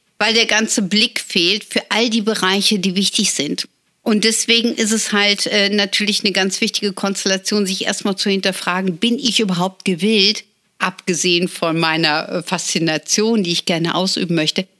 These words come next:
dieses auch alleine zu managen. Weil du arbeitest ja viel im Coaching-Bereich, auch natürlich viel auch mit Unternehmern und, äh, Arbeitnehmern und so weiter und so fort.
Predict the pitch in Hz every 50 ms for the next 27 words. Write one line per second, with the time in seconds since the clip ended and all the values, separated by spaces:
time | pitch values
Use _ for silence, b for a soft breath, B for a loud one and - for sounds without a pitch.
0 | _ _ _ _ _ - 202 220 247 240 226 220 - - - 202 202 196 - -
1 | - - 190 214 202 185 165 170 185 185 202 208 196 - - 226 214 208 196 185
2 | 190 180 165 - - - 147 160 196 - _ _ _ _ _ - 202 196 190 196
3 | 220 - 196 202 196 220 214 214 220 208 - - 220 196 - - 233 214 214 220
4 | 214 185 - 214 208 214 - - 233 220 208 196 196 190 180 175 180 185 190 185
5 | - - - 190 190 185 - - 202 190 190 190 - 202 185 202 196 - - -
6 | 208 202 196 190 - - 190 - - 196 - - 202 185 - 196 185 180 180 185
7 | 190 185 185 175 180 185 196 196 190 170 - - - 185 165 170 180 - - 170
8 | 190 170 160 156 - - - 175 160 160 165 180 190 190 185 175 175 - - 185
9 | 175 160 - 190 156 151 151 170 170 - 160 160 156 156 - 180 - - - 139
10 | 147 214 -